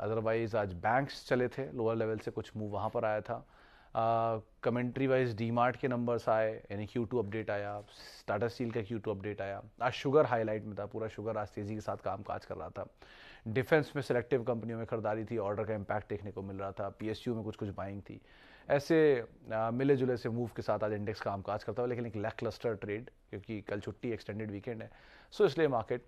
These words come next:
ऐसे रिएक्ट करता हुआ दिखाई पड़ रहा था। Without, without further wasting time, सीधे सवाल जवाब का सिलसिला आप शुरू कर लेते हैं। कल के लिए माफ़ी, जिनसे वो एल एंड टी इन्फोटेक और एल एंड टी माइंडट्री,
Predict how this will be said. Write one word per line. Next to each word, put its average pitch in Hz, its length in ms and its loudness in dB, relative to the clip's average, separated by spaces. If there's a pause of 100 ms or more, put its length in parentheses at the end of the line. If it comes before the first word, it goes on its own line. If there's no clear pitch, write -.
(320)
ऐसे 120 220 0
रिएक्ट 98 260 -2
करता 101 200 -6
हुआ 127 100 -2
दिखाई 101 200 -4
पड़ - 140 -14
रहा 65 100 -12
था। - 140 -12 (340)
Without, 127 580 4
without 139 580 4
further 117 300 2
wasting 110 340 -4
time, 123 220 -6 (480)
सीधे 131 280 6
सवाल 113 260 6
जवाब 107 140 2
का 107 100 2
सिलसिला 107 320 0
आप 151 60 2
शुरू 101 220 0
कर 73 120 -6
लेते 71 260 -8
हैं। 80 160 -12 (880)
कल 180 160 12
के 160 140 6
लिए 131 120 8
माफ़ी, 117 280 4
जिनसे 127 380 0
वो 123 260 2
एल 117 140 -2
एंड 123 200 -4
टी 127 120 -2
इन्फोटेक 120 420 -2
और 117 100 2
एल 110 100 0
एंड 113 140 -4
टी 127 100 -4
माइंडट्री, 117 540 0